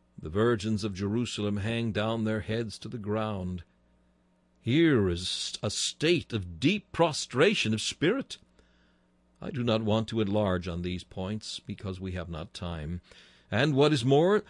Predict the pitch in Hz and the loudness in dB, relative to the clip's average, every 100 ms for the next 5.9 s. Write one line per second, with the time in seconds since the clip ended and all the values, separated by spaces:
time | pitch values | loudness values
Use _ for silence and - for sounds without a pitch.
0 | _ 160 208 196 135 123 165 - 185 180 | _ 8 8 8 6 6 4 2 2 0
1 | 104 92 90 95 110 117 101 - 107 120 | -2 -4 -2 0 2 2 0 0 0 0
2 | 160 - _ _ _ _ - 123 123 170 | -2 -10 _ _ _ _ -2 4 8 8
3 | 190 175 147 160 143 147 139 139 156 147 | 8 6 6 6 6 4 6 8 8 4
4 | - 139 165 143 143 147 143 131 - 101 | 2 2 4 4 2 0 -4 -8 -8 -4
5 | 90 90 - - 104 117 80 69 | -2 -2 -4 -4 -4 -4 -6 -8